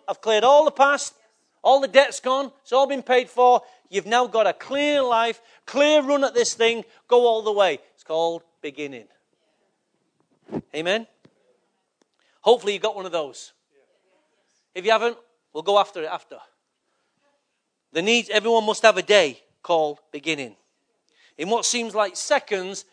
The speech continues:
I cross from death to life. Wow. How cool is that? In what seemed second, what was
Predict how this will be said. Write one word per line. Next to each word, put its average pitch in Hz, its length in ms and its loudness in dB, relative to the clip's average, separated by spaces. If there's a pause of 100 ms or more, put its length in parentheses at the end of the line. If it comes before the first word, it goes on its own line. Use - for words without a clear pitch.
(120)
I 165 80 -8
cross - 380 -4
from 170 160 -12
death 185 580 -2 (520)
to 143 80 -12
life. 123 520 -8 (840)
Wow. 135 300 -12 (960)
How 151 80 -10
cool 185 260 -4
is 143 60 -12
that? 170 240 -2 (1400)
In 202 280 0 (100)
what 208 220 0
seemed 214 280 -8
second, 214 600 -2 (240)
what 208 360 0
was 202 360 -4